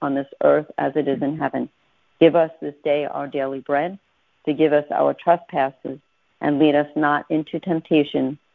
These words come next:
but deliver us from all error. Amen.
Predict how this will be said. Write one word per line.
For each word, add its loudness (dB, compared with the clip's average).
but 2
deliver 4
us 0
from 0
all 4
error. -2
Amen. -2